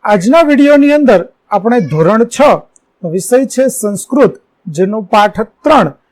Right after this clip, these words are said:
કે જે સત્ર એકની અંદર આવે છે, જેનું નામ છે લેખનમ.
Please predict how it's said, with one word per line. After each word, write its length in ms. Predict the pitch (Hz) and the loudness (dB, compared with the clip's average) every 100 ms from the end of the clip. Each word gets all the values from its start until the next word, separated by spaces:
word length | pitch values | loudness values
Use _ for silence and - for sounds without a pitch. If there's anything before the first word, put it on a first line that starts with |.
| _ _ | _ _
કે 80 | 196 156 | -6 -2
જે 140 | 202 | -2
સત્ર 360 | 202 214 202 226 214 190 | -2 -6 -4 0 0 0
એકની 280 | 196 220 226 | -2 -6 -2
અંદર 140 | 226 233 | 0 2
આવે 160 | 285 214 | 4 2
છે, 100 | - 190 | 0 -4
જેનું 260 | 147 185 202 | -4 -8 -6
નામ 120 | 202 202 | -6 -6
છે 120 | 220 269 - _ _ 165 175 | -2 -2 -4 _ _ -4 0
લેખનમ. 560 | 185 185 196 226 190 | -2 -2 -2 -2 -4